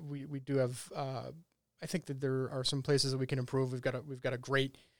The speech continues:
cluster of agents in the greater Boston market, a great cluster in the greater Worcester market. Uh,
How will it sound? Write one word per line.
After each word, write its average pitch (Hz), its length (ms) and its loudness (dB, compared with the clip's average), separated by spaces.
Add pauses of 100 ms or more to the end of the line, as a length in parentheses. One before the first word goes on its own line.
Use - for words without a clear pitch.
(260)
cluster 151 380 2
of 139 80 2
agents 139 320 4
in 131 60 -2
the 131 40 0
greater 131 220 2
Boston 131 380 4
market, 139 420 2
a 123 80 -10
great 131 280 -4
cluster 139 340 0
in 131 80 -2
the 127 80 -6
greater 135 240 2
Worcester 135 320 0
market. 135 440 2 (320)
Uh, 127 280 -4